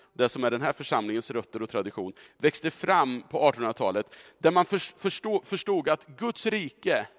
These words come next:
och det här med församling, det är ett alternativ till det rådande. Och så började man praktisera troendedop för att markera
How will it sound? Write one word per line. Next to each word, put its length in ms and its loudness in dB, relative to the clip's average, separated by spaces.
och 220 0
det 60 4
här 120 2
med 120 -2
församling, 800 -2
det 140 -2
är 60 2
ett 160 -6
alternativ 1040 -2
till 280 -4
det 160 -2
rådande. 800 -2
Och 100 -10
så 80 -4
började 300 2
man 140 0
praktisera 580 -4
troendedop 720 -6
för 160 -2
att 100 -2
markera 560 0